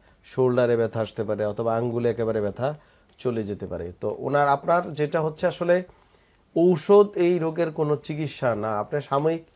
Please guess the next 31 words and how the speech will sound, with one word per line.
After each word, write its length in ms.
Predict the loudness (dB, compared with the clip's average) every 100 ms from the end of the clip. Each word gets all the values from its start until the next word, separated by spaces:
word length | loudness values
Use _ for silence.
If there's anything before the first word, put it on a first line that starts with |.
| _ _ _ -2
ব্যথার 360 | 0 4 4 4
ওষুধ 320 | 2 -4 -4
খেতে 240 | -4 -2
পারেন, 280 | 0 0 -2
কিছু 240 | -6 -8
সাপ্লিমেন্ট, 600 | -2 -2 0 -2 0 0 -2 _ _ _ _ -8
ভিটামিন 500 | -2 0 2 2 0
ডি, 300 | -2 -2 0
ক্যালসিয়াম, 720 | 0 0 -2 0 0 0 -4
বি 160 | -4 -2
ওয়ান, 240 | 0 -2
বি 140 | -4 -6
সিক্স, 400 | -4 -6 -6 -18 _ _ _ _
এগুলা 300 | 2 6 6
ডাক্তার 280 | 6 0 -2
সাহেবরা 520 | -2 2 4 4 0 -12
হরহামেশাই 600 | 0 4 4 2 0 -4
দিয়ে 200 | -2 0
থাকে, 300 | -2 -4 -8
কমন 420 | 0 0 0 -4 -6 _ _ _ _
কিছু 300 | -10 -6 -4
ঔষধ 240 | -4 -6 -8
আছে, 240 | -8 -12 -14 _ _ -8
সেগুলা 380 | -2 2 2
খেতে 220 | 2 0 0
পারেন। 220 | -2 -4
কিন্তু 200 | -4 -2
ব্যথার 400 | 0 0 0 -2
ওষুধ 240 | -4 -8
খেয়ে 200 | -2 0
খেয়ে 240 | 0 -4